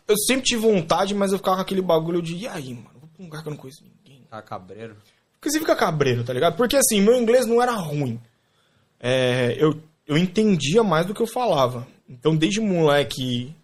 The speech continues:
Speaker 1: eu aprendi, aprendi inglês jogando videogame. Jogando Legend of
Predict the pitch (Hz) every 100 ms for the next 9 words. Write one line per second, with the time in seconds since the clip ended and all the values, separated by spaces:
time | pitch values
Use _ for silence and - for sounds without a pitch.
0 | - 160 147 139 127 139 160 131 123 -
1 | _ - - 147 143 139 156 170 143 131
2 | 160 190 233 190 160 170 214 226 214 196
3 | 165 143 127 151 247 185 123 117 - _
4 | _ _ _ - 120 127 127 127 123 120